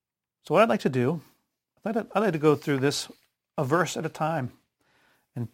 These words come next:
pick out some of the main points that, that really spoke to me this week as I studied.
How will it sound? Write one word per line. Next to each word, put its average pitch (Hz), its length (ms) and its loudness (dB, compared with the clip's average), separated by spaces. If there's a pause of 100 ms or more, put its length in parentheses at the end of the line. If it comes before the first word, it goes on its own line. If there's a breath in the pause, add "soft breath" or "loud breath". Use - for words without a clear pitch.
pick - 200 -4
out 175 240 2
some 151 200 -2
of 139 60 0
the 131 80 0
main 151 520 -2
points 135 440 -4
that, - 380 -8 (200)
that 190 80 -14
really 160 220 -6
spoke 147 320 -4
to 151 100 -8
me 123 260 -2 (180)
this 127 200 -8
week 123 220 -4
as 120 120 -4
I 113 60 -6
studied. 113 480 -8